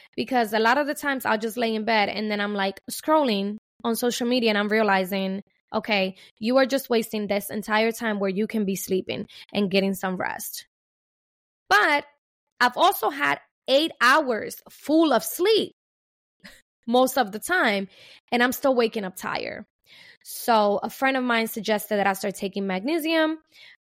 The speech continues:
Um, and so that's something I'm gonna start taking, and hopefully I see a change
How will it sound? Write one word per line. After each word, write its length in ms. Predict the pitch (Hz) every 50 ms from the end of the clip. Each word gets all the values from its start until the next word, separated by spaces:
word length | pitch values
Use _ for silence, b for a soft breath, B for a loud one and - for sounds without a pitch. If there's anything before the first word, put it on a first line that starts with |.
| _ _ -
Um, 560 | 226 220 214 208 208 202 196 196 196 196 - - _ _ -
and 160 | 226 220 214
so 520 | - - 220 196 196 196 196 196 190 196 214
that's 200 | - 208 208 -
something 260 | - 202 196 - 196
I'm 140 | 196 196 202
gonna 200 | 190 196 196 190
start 420 | - - - 104 - - 85 - - _ _ _ _ _
taking, 460 | - - 294 311 311 - 339 339 339 381 -
and 100 | 247 240
hopefully 580 | 214 233 226 - - 247 226 226 226 233 240 233 - _ _ _ _ _ _ _ _ _ _ _ _ _ _ _ -
I 100 | 220 226
see 220 | - - 240 226
a 40 | 226
change 560 | - - 226 208 226 254 311 311 - - -